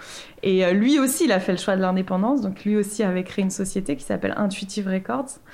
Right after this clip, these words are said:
qui est basée à Paris. Et, euh, quand j'ai repris le management de cet artiste, j'ai aussi repris la, la gérance de, euh, sa société de production. Et, euh, de la même façon, c'est une société support de l'artiste pour produire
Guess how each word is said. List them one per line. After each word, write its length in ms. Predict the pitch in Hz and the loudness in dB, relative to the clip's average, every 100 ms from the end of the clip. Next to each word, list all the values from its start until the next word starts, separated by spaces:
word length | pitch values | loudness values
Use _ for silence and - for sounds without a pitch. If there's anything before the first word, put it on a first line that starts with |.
| - - - | -20 -20 -16
qui 100 | - | -4
est 60 | 202 | 0
basée 320 | 180 180 185 | 2 2 2
à 80 | 175 | 2
Paris. 520 | 175 170 185 233 262 | 2 2 2 4 2
Et, 360 | 220 208 214 196 | 2 2 4 2
euh, 80 | 180 | 0
quand 160 | 202 | -2
j'ai 160 | 180 190 | -2 -2
repris 260 | 180 - | -4 -2
le 60 | 190 | -2
management 520 | 185 180 175 196 196 | 0 -2 -2 0 0
de 60 | 185 | 0
cet 240 | 185 190 | -4 -6
artiste, 320 | 175 - 247 | -6 -4 -2
j'ai 140 | 202 190 | -2 0
aussi 380 | 214 208 - 240 | 0 0 0 0
repris 360 | 208 202 233 | 0 -2 -6
la, 380 | 240 190 180 180 | -2 -2 -4 -4
la 160 | 180 185 | -2 -2
gérance 500 | 185 196 202 247 208 | -2 -2 -2 -2 -2
de, 140 | 190 | -2
euh, 320 | 202 196 180 | 0 0 -4
sa 160 | 180 208 | -4 -6
société 400 | 196 196 196 214 | -4 -6 -4 -6
de 60 | 214 | -4
production. 500 | 226 190 190 - - - - - - - - | -4 -4 -6 -10 -14 -18 -20 -20 -20 -14 -4
Et, 200 | 190 190 | 0 2
euh, 340 | 185 180 180 | 0 0 0
de 140 | 170 190 | 0 0
la 140 | 180 | 2
même 180 | 185 180 | 2 0
façon, 420 | 175 165 208 214 | -2 -2 -2 -2
c'est 260 | 214 202 196 | -2 -2 0
une 80 | |
société 480 | 190 190 190 190 196 | 0 -4 -4 -4 -2
support 760 | 185 - 196 214 233 254 175 - - - 190 | -4 -4 0 2 2 2 0 -4 -20 -12 -2
de 120 | 214 | 2
l'artiste 480 | 220 190 - 269 262 | 2 0 -2 -4 -4
pour 160 | 214 | -8
produire 680 | - 220 196 226 269 214 | -2 0 2 4 2 0